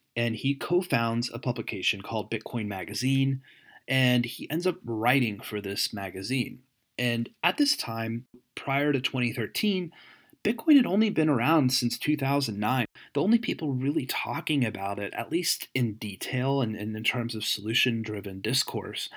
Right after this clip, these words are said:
are developers and other computer scientists and programmers all over the world. Vitalik gets involved in this dialogue, right? And he had been advocating for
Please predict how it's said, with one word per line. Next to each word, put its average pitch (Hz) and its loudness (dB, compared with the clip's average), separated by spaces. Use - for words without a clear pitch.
are 131 2
developers 127 0
and 113 -6
other 123 2
computer 123 0
scientists 110 0
and - -8
programmers 110 -2
all 120 2
over 107 -4
the 90 -10
world. 120 0
Vitalik 254 2
gets - 0
involved 127 2
in 127 0
this 117 0
dialogue, 95 -4
right? 107 -2
And 135 2
he - -2
had - 4
been 240 8
advocating 117 0
for 120 2